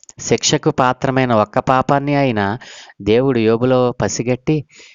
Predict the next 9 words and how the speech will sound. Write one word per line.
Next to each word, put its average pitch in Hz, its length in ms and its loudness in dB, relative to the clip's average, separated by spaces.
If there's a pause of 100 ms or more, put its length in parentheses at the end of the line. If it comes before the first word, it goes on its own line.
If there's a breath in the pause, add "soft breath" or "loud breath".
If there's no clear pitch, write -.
(840 loud breath)
ఉంటే 113 560 0
దాన్ని 107 340 -2
తేటగా 107 580 -2
స్పష్టం 117 480 -2 (120)
చేయాలని 101 540 0 (360 loud breath)
కోరుతా 104 380 0
ఉన్నాడు 101 340 -2
యోబు 98 260 2
భక్తుడు. 95 440 -2